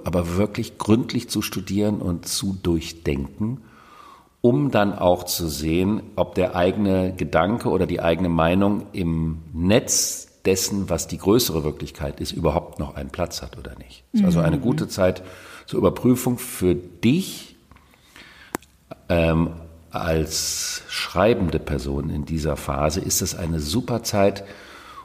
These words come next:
Speaker 1: um die kleinen Fragmente des Geschriebenen mit einem größeren Masterplan dessen, was du vorhast, zu verbinden und ein Gefühl dafür zu kriegen, wie sich das Kleine mit dem Großen verbinden kann.
Speaker 2: Das nehme ich mir mit.
Speaker 1: Dann wurde ich gebeten,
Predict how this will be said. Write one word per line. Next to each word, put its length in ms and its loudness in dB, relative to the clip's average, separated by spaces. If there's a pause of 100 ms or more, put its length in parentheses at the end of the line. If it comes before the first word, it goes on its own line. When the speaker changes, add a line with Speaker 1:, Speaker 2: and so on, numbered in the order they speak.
(140)
Speaker 1:
um 180 4
die 200 2
kleinen 720 4
Fragmente 720 0
des 220 -8
Geschriebenen 640 -4
mit 140 -2
einem 240 -2
größeren 580 2
Masterplan 880 2
dessen, 280 -2
was 140 -4
du 100 -6
vorhast, 540 -2
zu 100 -6
verbinden 580 -6
und 220 -4
ein 160 4
Gefühl 320 6
dafür 320 4
zu 100 -4
kriegen, 300 -4
wie 80 0
sich 140 -4
das 180 0
Kleine 260 4
mit 140 0
dem 80 -2
Großen 340 -4
verbinden 460 -12
kann. 240 -12 (560)
Speaker 2:
Das 380 2
nehme 160 6
ich 100 2
mir 180 0
mit. 340 -2 (2000)
Speaker 1:
Dann 340 6
wurde 240 8
ich 260 2
gebeten, 880 2